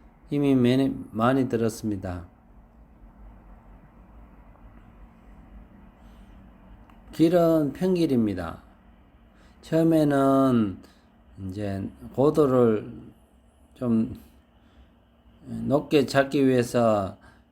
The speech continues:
이제 오르막길이 좀 있었으나, 어느 정도 올라가고 나서는 계속해서 이제 평지였습니다.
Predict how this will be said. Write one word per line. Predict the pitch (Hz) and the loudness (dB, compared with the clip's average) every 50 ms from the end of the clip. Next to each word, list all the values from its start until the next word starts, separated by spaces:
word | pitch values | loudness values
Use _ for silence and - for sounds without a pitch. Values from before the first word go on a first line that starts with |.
| _ _ _ - | _ _ _ -14
이제 | 101 101 101 101 101 95 92 90 92 95 98 | -12 -10 -8 -6 -6 -6 -6 -8 -10 -10 -6
오르막길이 | 101 110 110 117 120 131 143 143 135 151 131 120 113 110 | -4 0 2 4 4 4 2 0 0 0 0 0 0 0
좀 | - 123 120 127 | 0 0 0 0
있었으나, | 139 139 - 147 123 - - 123 117 113 107 110 117 | -2 -2 -2 -4 -4 -4 -4 -2 0 0 0 0 0
어느 | 135 143 139 | -2 -2 0
정도 | 127 123 120 120 113 117 117 | 0 0 0 0 0 0 0
올라가고 | 127 139 143 135 127 117 120 123 120 120 120 117 | 0 2 0 0 0 0 -2 -4 -2 -2 -2 0
나서는 | 117 113 117 117 - 135 127 123 120 113 110 113 113 110 107 101 95 - - - - - _ _ _ _ | 0 0 -2 -2 -2 -2 0 0 0 0 0 0 0 -2 -2 -4 -6 -8 -14 -20 -20 -20 _ _ _ _
계속해서 | - 117 117 - 135 117 113 113 107 - 131 131 135 135 139 143 135 - - _ _ _ _ _ _ _ _ _ _ _ _ _ _ _ _ _ _ - - - _ _ _ _ _ _ _ _ _ _ _ _ _ _ _ _ _ _ _ _ _ _ _ - | -6 -4 -2 -2 -2 -2 0 -2 -2 0 2 2 2 2 0 -2 -8 -16 -20 _ _ _ _ _ _ _ _ _ _ _ _ _ _ _ _ _ _ -20 -20 -20 _ _ _ _ _ _ _ _ _ _ _ _ _ _ _ _ _ _ _ _ _ _ _ -10
이제 | 101 104 98 104 104 98 92 - | -8 -4 -2 -2 -2 -2 -4 -2
평지였습니다. | - 170 170 151 127 120 107 101 92 - 104 98 92 90 - | 0 0 2 2 4 2 2 0 -2 -6 -8 -8 -10 -10 -14